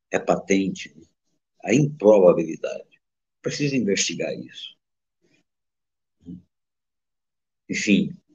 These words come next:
estamos vivendo esse momento de, de grande tensão e acredito que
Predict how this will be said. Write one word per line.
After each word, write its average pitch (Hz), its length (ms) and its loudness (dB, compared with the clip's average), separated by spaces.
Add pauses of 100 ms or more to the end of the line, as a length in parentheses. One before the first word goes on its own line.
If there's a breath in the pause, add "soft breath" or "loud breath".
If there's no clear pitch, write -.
(520)
estamos 110 320 2
vivendo 90 720 4 (520)
esse 92 280 -4
momento 98 640 4
de, 85 400 -6 (260)
de 101 120 -6
grande 113 420 6
tensão 120 680 2 (1000)
e 92 840 -4
acredito 98 680 2
que 92 520 -2